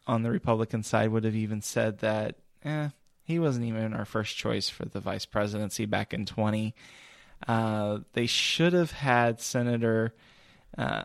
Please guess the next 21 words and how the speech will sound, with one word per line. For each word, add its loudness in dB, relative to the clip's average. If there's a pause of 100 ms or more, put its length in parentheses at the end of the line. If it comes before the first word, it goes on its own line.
Irvin 0 (120)
Lenroot 2 (640)
be -2 (1200)
the -2
man -2 (400)
for 0
the -2
V -2
P -4
back -2
in -8
twenty. -6 (560)
Um, 0 (960)
the -12
party 4
bosses 2
actually -4
were -6
for -10
him, -6 (600)
but 2